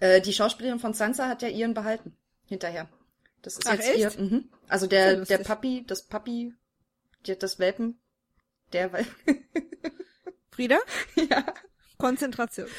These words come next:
Speaker 1: Der Wel-, <laughs> der Welpe, äh, den hat
Speaker 2: Der
Speaker 1: sie
Speaker 2: Welp-, Welpsittich?
Speaker 1: also ihren Hund, Lady, hat sie halt später, äh,
Speaker 2: Aber hoffentlich nicht Lady
Speaker 1: adoptiert.
Speaker 2: genannt.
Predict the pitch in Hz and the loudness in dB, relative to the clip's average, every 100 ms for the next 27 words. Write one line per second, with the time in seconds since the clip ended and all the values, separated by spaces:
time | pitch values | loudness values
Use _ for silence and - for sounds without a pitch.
0 | 269 233 233 220 269 - 269 277 277 - | -10 4 8 10 8 4 0 -2 -8 -10
1 | - - - - 214 196 185 214 214 208 | -16 -16 -16 0 2 6 4 4 -2 -4
2 | 196 - 190 180 185 _ _ - 180 202 | -4 -6 -6 -6 -8 _ _ -12 -6 0
3 | 208 208 202 240 - 190 214 233 - 294 | 0 2 2 0 -4 0 2 2 0 -2
4 | 359 381 - - _ - - 190 190 - | 2 0 -2 -20 _ -8 -6 -2 0 4
5 | 220 226 208 233 254 202 185 190 233 233 | 6 6 6 6 4 4 4 6 4 0
6 | 233 - - - 196 208 208 180 - 185 | -4 -14 -12 -6 -4 -2 0 -2 -2 -2
7 | 185 170 175 _ _ _ _ _ _ _ | -2 -4 -8 _ _ _ _ _ _ _
8 | _ _ _ _ - 170 214 220 233 247 | _ _ _ _ -10 -4 0 2 2 0
9 | 226 226 208 202 196 277 208 196 185 - | 0 0 0 2 4 4 0 -4 -6 -10
10 | _ _ - 208 185 190 | _ _ -4 -2 -2 -6